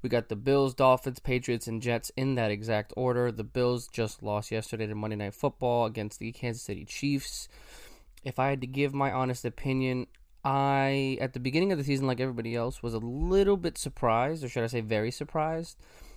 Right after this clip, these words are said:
But as of their recent play, them losing their last two games, obviously last night was a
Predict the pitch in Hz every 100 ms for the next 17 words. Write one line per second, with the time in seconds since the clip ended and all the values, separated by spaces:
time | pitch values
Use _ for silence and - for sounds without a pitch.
0 | - - 135 - 147 175 180 180 131 135
1 | - 127 - 131 127 135 110 123 127 127
2 | 135 127 113 110 113 - 110 110 107 107
3 | 110 - 107 110 113 113 107 104 - 104
4 | 95 107 98